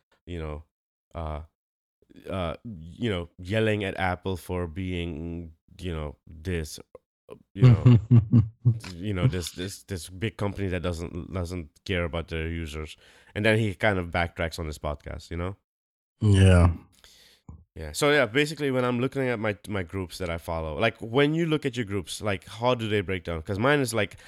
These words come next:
Speaker 1: half Apple, maybe a little bit, like, Google people, and then the other half is, uh, mostly photography. How does yours break down?
Speaker 2: How can you see groups?
Speaker 1: Not, not groups, but, you know, like, if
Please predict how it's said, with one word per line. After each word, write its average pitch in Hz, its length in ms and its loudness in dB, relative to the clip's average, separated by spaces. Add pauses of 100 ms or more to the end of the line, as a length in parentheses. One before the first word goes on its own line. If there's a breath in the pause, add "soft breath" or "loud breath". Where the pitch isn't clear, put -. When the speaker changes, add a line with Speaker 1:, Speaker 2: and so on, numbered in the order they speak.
(140 soft breath)
Speaker 1:
half 113 260 2
Apple, 107 540 0 (320 soft breath)
maybe 113 560 -2 (220)
a - 60 -6
little 117 200 2
bit, 110 340 -4
like, 95 240 -4 (300)
Google 107 400 -2
people, 107 580 -4
and 95 320 -2
then 87 300 -2 (180)
the 98 80 -6 (100)
other 95 140 -2
half 87 300 -6
is, 85 340 -8 (140)
uh, 78 300 -8 (100)
mostly 87 640 -8 (300)
photography. 80 600 -8
How 104 300 -2
does 95 160 -4
yours 90 200 -4
break 85 220 -8
down? 82 240 -8 (1000)
Speaker 2:
How 139 180 4
can 220 160 4
you 185 140 10
see 113 220 6
groups? 98 540 6 (960)
Speaker 1:
Not, 190 180 0
not 190 280 0
groups, 156 280 2
but, 143 160 2
you 170 120 0
know, 185 160 4
like, 160 220 2
if 110 60 10